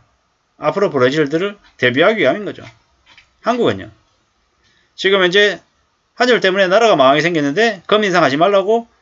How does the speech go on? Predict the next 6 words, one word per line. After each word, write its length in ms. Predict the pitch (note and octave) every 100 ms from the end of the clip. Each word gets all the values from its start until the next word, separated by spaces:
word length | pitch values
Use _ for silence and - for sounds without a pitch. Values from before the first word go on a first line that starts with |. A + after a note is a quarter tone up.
| _ _ _
경제부총리가 680 | - D3+ F3 D#3 E3 F3+ G#3
얘기하면 500 | C3 B2 F#3+ F#3 G2+ - _ _
뭐겠습니까? 680 | A#2 B2 E3 E3+ A2 F#2+ G2 _ _ _ _ _ _ _ _ _ _ _ _ _
그냥, 560 | - F3 F#3 E3 G2+ _ _ _ _ _ _ _ _
그냥 400 | - C3 F3+ G#3 _ _ _
나라를 520 | D3 F#3+ E3+ G2 F2+